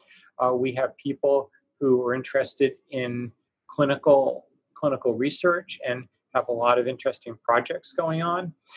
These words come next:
And then we also have, you know, some clinician scientists who are really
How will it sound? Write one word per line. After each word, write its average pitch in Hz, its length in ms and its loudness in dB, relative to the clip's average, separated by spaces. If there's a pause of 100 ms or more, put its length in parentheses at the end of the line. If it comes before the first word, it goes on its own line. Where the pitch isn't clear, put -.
(140)
And 156 100 0
then 160 120 2
we 160 140 4
also 175 420 4
have, 151 480 0 (420)
you 147 80 -4
know, 143 80 2
some 147 300 -6
clinician 143 480 -4
scientists 143 720 -2
who 139 160 0
are 123 140 4
really 135 360 2